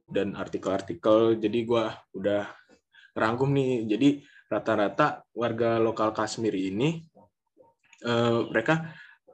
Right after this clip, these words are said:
pikir tuh konflik di Kashmir itu salah satu produk politik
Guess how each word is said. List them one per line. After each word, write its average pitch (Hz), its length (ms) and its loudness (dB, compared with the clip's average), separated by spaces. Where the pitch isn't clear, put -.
pikir 151 400 2
tuh - 320 6
konflik 123 400 -2
di 123 160 -2
Kashmir 117 320 0
itu 165 400 2
salah 123 240 -2
satu 147 400 -2
produk 123 400 2
politik 117 480 0